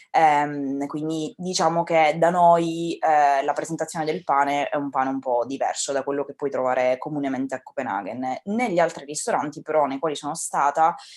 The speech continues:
e che comunque ho visto un po', ehm, il pane è sempre presente ed è sempre accompagnato dal burro, per esempio,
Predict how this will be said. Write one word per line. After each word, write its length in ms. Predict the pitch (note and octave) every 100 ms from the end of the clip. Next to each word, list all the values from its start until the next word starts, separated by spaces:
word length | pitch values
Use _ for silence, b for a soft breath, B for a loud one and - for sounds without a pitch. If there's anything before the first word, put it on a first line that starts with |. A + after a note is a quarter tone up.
| B
e 80 | D3
che 140 | D#3+
comunque 400 | D#3 D#3 E3 D#3+
ho 80 | D#3
visto 340 | D#3+ D#3 -
un 140 | E3+ F3+
po', 320 | E3 E3 F3 B B -
ehm, 460 | D#3+ D#3 C#3+ B2+
il 180 | F#3 F#3+
pane 460 | F#3 E3 E3 E3+ E3+
è 60 |
sempre 340 | - A3 A#3 G3+
presente 800 | D#3+ D#3 D#3+ F#3+ G#3 A#3 B3 A#3
ed 80 |
è 60 | D#3+
sempre 400 | - F3+ G3 F#3+
accompagnato 580 | E3+ E3+ E3+ D3 D3 C#3+
dal 160 | C3 C#3+
burro, 360 | D#3+ D3 C#3
per 100 | C#3
esempio, 640 | C3+ C3+ G#2 C3 C3+ C3+